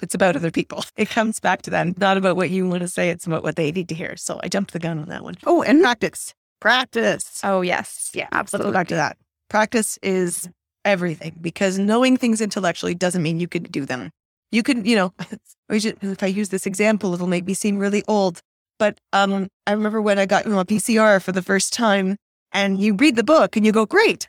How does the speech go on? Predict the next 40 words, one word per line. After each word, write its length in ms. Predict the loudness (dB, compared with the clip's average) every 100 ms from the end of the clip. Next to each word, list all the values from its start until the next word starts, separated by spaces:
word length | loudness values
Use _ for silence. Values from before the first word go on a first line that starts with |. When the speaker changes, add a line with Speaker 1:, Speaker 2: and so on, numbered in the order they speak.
| -4
Speaker 1:
I've 120 | 0
read 120 | 0
the 80 | 2
book. 320 | 0 -2 -12 _ _ -2
I 120 | 0
know 100 | 2
how 140 | 2
to 80 | 2
use 200 | 0 0
a 40 |
V 120 | -2 -4
C 200 | -2 0
R." 180 | 0
And 100 | 0
then 120 | 0 -2
you 80 |
sit 240 | -2 -4 -2
down, 260 | -2 0
you're 80 | -2
like, 180 | -4 -2
"I 100 | -2
have 140 | -2
no 320 | -6 -4 -4 -4
idea 320 | -6 -8 -12
how 140 | -12
this 160 | -14 -14
works." 320 | -16 -18 -20 _ _ _ _ _ _ _ _
Do 80 | 0
I 60 |
have 80 | 0
to 100 | 0
explain 320 | -6 -4 -4
what 100 | -2
a 40 | -2
V 100 | -4
C 180 | -4 -4
R 160 | -4
is 140 | -6 -6
now? 280 | -6 -8 -10 -18 -18 -4
Speaker 2:
Uh, 240 | 2 2